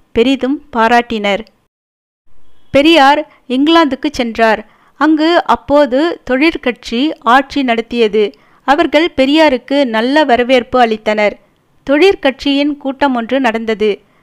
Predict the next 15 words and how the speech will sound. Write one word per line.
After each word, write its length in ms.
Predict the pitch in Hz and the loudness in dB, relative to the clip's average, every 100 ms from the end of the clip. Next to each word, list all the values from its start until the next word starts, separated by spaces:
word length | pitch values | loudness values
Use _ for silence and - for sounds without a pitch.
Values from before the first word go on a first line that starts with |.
| _ _ 220 | _ _ 0
ஐம்பதாயிரம் 800 | 254 294 285 247 262 302 302 294 | 2 4 2 2 2 2 0 -4
தொழிலாளர்கள் 840 | - 254 302 294 269 226 226 254 262 269 | -4 -2 2 2 2 0 -2 -4 -4 -6
கூடியிருந்தார்கள். 880 | 285 269 240 233 214 202 208 196 - _ _ _ _ | -2 -2 -2 -2 -2 0 -2 -4 -10 _ _ _ _
தொழிற்கட்சி 800 | - 285 370 - - 247 - 302 | 0 2 4 2 -2 -4 -2 -4
தலைவர் 420 | 262 233 262 269 | 0 0 0 0
ஒருவர் 460 | 226 220 214 240 - | 0 0 2 0 0
அங்கு 500 | - 214 220 233 285 | -6 -6 -2 0 -2
அந்த 320 | - 208 240 247 | -2 -6 -4 -6
கூட்டத்தில் 640 | 247 233 233 220 247 302 | -6 -6 -6 -4 -6 -4
பேசினார். 600 | - 226 240 220 208 - _ _ _ _ - | -4 -4 -4 -2 -2 -2 _ _ _ _ -2
அவர் 420 | 254 269 339 - _ _ - | 2 4 2 -2 _ _ -2
தொழிற்கட்சி 1040 | 262 320 370 - 247 226 - 226 294 359 | 2 2 0 0 -4 -4 -6 -4 -4 -6
ஆட்சியில் 720 | 262 220 294 - 269 220 285 339 _ _ | -2 0 0 -2 -4 -2 -4 -6 _ _
தொழிலாளர் 640 | - 269 349 330 294 302 302 | -2 2 4 4 4 2 0
அடைந்த 440 | 226 247 233 240 | -2 -2 -2 -4